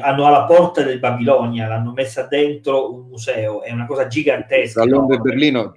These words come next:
Speaker 2: tra Londra e Berlino se la sono portata a casa tutte, tutta.
Speaker 1: tutto, tutto, l'hanno razziato
Speaker 2: È stato la
Speaker 1: totalmente,
Speaker 2: guerra in
Speaker 1: l'hanno
Speaker 2: Iraq,
Speaker 1: portata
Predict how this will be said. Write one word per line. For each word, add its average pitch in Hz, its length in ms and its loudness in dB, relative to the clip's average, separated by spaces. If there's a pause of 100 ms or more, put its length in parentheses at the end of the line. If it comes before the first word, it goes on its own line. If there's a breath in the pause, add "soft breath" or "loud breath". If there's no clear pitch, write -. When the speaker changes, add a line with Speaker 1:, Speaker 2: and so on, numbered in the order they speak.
Speaker 2:
tra 110 100 -6
Londra 110 240 -4
e 101 40 -16
Berlino 113 300 -4
se 92 120 -12
la 85 100 -8
sono 82 220 -10
portata - 400 -12
a - 40 -14
casa 80 280 -10
tutte, - 420 -20 (280)
tutta. - 380 -16
Speaker 1:
tutto, 113 400 -4 (420)
tutto, 117 320 -4
l'hanno 143 220 4
razziato 175 800 2
Speaker 2:
È - 20 -4
stato 175 60 -6
la 131 100 2
Speaker 1:
totalmente, 117 460 0
Speaker 2:
guerra 107 80 0
in 107 120 -2
Speaker 1:
l'hanno 117 60 -4
Speaker 2:
Iraq, 117 160 0
Speaker 1:
portata - 420 -2